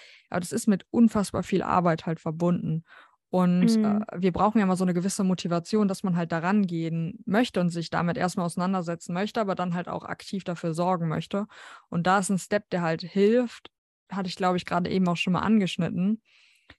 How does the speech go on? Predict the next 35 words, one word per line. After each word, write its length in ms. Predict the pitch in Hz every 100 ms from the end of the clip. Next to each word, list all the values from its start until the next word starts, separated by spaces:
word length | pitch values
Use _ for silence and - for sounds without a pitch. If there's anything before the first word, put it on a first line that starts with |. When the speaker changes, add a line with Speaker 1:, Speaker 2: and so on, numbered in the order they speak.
| _ _ _
Speaker 1:
wie 320 | 170 226 226
würde 200 | 226 208
ich 160 | 196 -
mich 180 | 190 -
verhalten 560 | 180 196 220 _ 220
in 180 | 220 180
einer 100 | 175
Situation, 560 | 175 175 185 170 214 202
die 40 |
ich 100 | 180
als 160 | 175 -
negativ 400 | 220 208 180 175
empfunden 400 | 175 180 147 175
habe, 340 | 190 190 185
wenn 160 | 190 190
der 120 | 180
Glaubenssatz 500 | 180 180 175 165 165
anders 380 | 180 170 156 -
wäre? 420 | 165 151 151 160 _ - - _ _ _ _ _ _ _ 202
Oder 240 | 185 180
wie 140 | 220
würde 200 | 220 208
sich 320 | 190 196 - - _
eine 100 | 175
Person 380 | - 170 208 269
verhalten, 800 | - 160 156 156 170 185 220 - _ -
die 360 | 196 190 190 _ _ _ _ _
den 160 | 180 175
positiven 540 | 240 254 208 - 175
Glaubenssatz, 500 | 165 160 165 185 180
den 140 | 196 180
wir 60 |
gerade 240 | 170 170 165
formuliert 600 | - 165 165 170 190 -
haben, 440 | 160 156 160 175